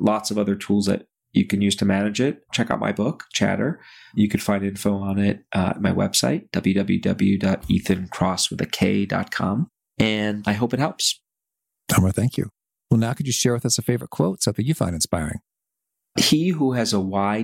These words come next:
Speaker 1: to live for can deal with almost any how,"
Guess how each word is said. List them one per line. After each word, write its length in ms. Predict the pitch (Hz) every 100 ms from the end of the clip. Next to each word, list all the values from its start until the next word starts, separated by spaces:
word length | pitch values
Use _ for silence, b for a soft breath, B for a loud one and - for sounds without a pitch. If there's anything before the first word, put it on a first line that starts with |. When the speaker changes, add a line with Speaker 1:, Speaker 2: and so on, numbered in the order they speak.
| -
Speaker 1:
to 100 | 98
live 260 | 95 98
for 440 | - - 135 147 147
can 520 | - 98 92 90 -
deal 340 | - 107 113 104
with 220 | 98 - -
almost 400 | 104 95 - -
any 220 | 117 113
how," 480 | 104 95 - - -